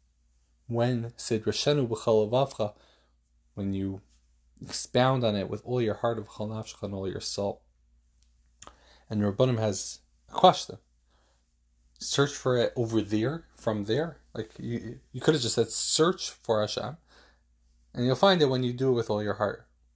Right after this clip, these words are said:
What's over there? Search over there for Hashem. So he says, if a person starts out trying to philosophically analyze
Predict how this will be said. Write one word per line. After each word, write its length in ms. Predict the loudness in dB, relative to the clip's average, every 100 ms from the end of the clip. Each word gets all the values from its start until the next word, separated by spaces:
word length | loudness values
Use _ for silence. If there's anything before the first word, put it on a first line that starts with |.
| _
What's 180 | -6 2
over 180 | 4 4
there? 380 | 2 2 2 -4 _ _ _
Search 380 | -10 0 0 2
over 240 | 2 4 4
there 400 | 4 4 2 -2 _
for 160 | -6
Hashem. 280 | -6 -6 -10 -12 -20 -20 _ _
So 160 | -4 -2
he 60 |
says, 380 | 6 6 6 0 _ _ _
if 220 | -12 -8
a 80 | -10
person 320 | -2 -2 0
starts 340 | 0 0 0 0
out 280 | 0 -2 _ _ _ _ _ _ -20 _ _ _ _ _ -20 _ _ -6
trying 440 | 0 2 0 -4 -12 -20 -8
to 260 | -6 -6 -10 _ _ _ _
philosophically 1080 | -2 2 2 2 4 4 2 -8 -6 -4 0
analyze 760 | 0 0 0 0 -2 -8 -16